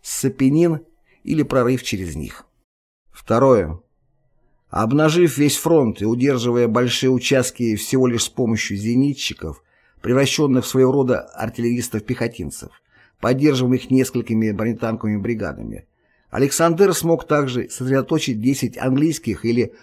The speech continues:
контролируемых англичанами дивизий, представляющих Британскую империю на Адриатическом фланге.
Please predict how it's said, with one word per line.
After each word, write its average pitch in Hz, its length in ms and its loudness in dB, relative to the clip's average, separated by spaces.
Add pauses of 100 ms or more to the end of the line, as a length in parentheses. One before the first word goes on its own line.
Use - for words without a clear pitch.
(240)
контролируемых 139 720 2
англичанами 131 600 2
дивизий, 135 640 -2 (460)
представляющих 139 840 2
Британскую 120 640 0
империю 135 400 2
на 110 240 0
Адриатическом 113 720 -4
фланге. 87 540 -6